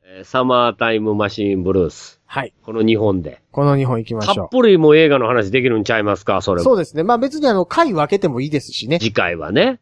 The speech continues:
Speaker 2: その、だから、次の収録の時はオッド・トーマスデーとか。
Speaker 1: そうですよね。
Speaker 2: うん。
Speaker 1: サマータイムブルースの回と、
Speaker 2: そう。
Speaker 1: オッド・トーマスの回と。
Speaker 2: そう。
Speaker 1: これやったらなんかありそうやわ。
Speaker 2: うん。
Speaker 1: あー、ビデオエイターありそうっすわ。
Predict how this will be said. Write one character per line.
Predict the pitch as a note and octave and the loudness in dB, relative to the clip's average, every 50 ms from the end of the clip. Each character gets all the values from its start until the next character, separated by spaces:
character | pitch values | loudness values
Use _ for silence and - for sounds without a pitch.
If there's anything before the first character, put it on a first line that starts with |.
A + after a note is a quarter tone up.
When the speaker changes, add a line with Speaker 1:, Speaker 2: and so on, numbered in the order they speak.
| _ _ | _ _
Speaker 2:
そ | - D#3+ D3 | -4 -2 0
の、 | D3 C#3+ C#3+ C#3+ | 2 2 0 0
だ | C3+ D3 | 0 -2
か | - C3+ B2+ | -2 -2 -2
ら、 | A#2+ A#2+ A#2+ A#2+ B2+ - | 0 0 -2 -2 -4 -6
次 | - A3+ A3 A3 A#3+ A#3+ | -10 -10 -6 -4 0 2
の | A#3+ A#3 | 2 2
収 | A3 - A#3+ A#3+ | 2 2 2 2
録 | A#3+ B3 A3+ - B3 | 4 2 2 0 -2
の | A#3+ | -4
時 | A#3+ C#4 D#4 | -2 0 2
は | D4 A3 | 2 4
オ | F#3+ F3+ | 2 2
ッ | D#3+ | 2
ド・ | D#3 F3+ E3+ | 0 -2 0
ト | - F#3 E3+ E3 | 2 2 2 2
ー | |
マ | D3 C#3 B2+ | 2 0 -2
ス | A2+ B2 A2+ | -2 -4 -2
デ | C3 D#3+ E3 | 2 2 2
ー | D#3+ | 2
と | D3 C3 G#2+ | 2 -2 -4
か。 | - G2+ - - _ _ | -4 -8 -10 -10 _ _
Speaker 1:
そ | _ - - F3 D3+ C3 | _ 0 4 4 4 4
う | A#2 | 2
で | G2+ F2+ | 0 -2
す | - C3 | 0 2
よ | D3 | 2
ね。 | F3+ C#4 E4+ E4 D#4+ _ _ - | 2 2 0 0 -2 _ _ -8
Speaker 2:
う | - D3+ | -4 -2
ん。 | C#3+ B2+ A2+ - - | -2 -2 -2 -4 -6
Speaker 1:
サ | - C#3 C3+ | -4 -2 0
マ | C3+ C3 | 2 2
ー | A#2+ | 2
タ | C3 B2 | 2 0
イ | A#2 | 0
ム | A#2 A2 | 0 0
ブ | A2 A#2 | 0 0
ル | A2+ | 0
ー | G2+ | 0
ス | F#2+ A2+ | 0 0
の | C#3 C#3 | -2 -2
回 | - C#3 B2 G2+ F#2 F2 | 0 -2 -2 -2 -2 -4
と、 | - - C3+ D3 D3+ A#2+ - _ _ _ | -4 -2 0 2 2 0 -2 _ _ _
Speaker 2:
そ | - D3 | -2 -2
う。 | C3 | -2
Speaker 1:
オ | B2 | -2
ッ | - - A#2 A2 | -2 0 0 0
ド・ | |
ト | A2 - G#2+ G#2+ | 2 2 2 2
ー | G2+ | 2
マ | F#2 E2+ | 0 -2
ス | E2 - B2+ | -2 -2 -2
の | D3 C#3+ | -2 -2
回 | - A#2+ F#2+ E2 C#2+ | -2 -4 -4 -4 -6
と。 | - C2+ B1 A1+ _ _ _ | -12 -16 -18 -18 _ _ _
Speaker 2:
そ | - - A#2+ G2 - _ | -8 -6 -6 -6 -8 _
う。 | _ _ - | _ _ 0
Speaker 1:
こ | - C4+ | 2 2
れ | F4 F#4 | 4 4
や | F4 | 2
っ | - | 2
た | - A2+ | 2 0
ら | G#2 | 0
な | G#2 | 0
ん | G2 | 0
か | - D#2+ D2 | -2 -4 -4
あ | D#2+ | -4
り | F2+ F#2+ F2+ | -4 -4 -4
そ | - - B2+ G2+ | 0 2 2 2
う | E2 | 2
や | C#2+ B1+ | 0 -6
わ。 | A#1+ A1+ - - _ _ - | -12 -14 -18 -20 _ _ -8
Speaker 2:
う | C#3+ | -6
ん。 | D3 B2+ A2 G2 _ - | -6 -6 -8 -12 _ -18
Speaker 1:
あ | E2 E2 D#2+ C#2+ C#2 | -16 -14 -14 -12 -12
ー、 | |
ビ | D2+ E2 F#2 F2 | -10 -8 -6 -2
デ | F2+ F#2 | 0 0
オ | F2 F2 | 2 2
エ | F2 F2 | 0 0
イ | E2+ | -2
タ | - - | -4 -8
ー | C2+ | -8
あ | C2 | -8
り | C#2 C#2+ | -8 -6
そ | - F2 | -4 -4
う | D#2+ | -6
っ | C#2+ | -6
す | - - - B1+ | -8 -14 -16 -16
わ。 | A#1 A1 - - | -14 -16 -16 -20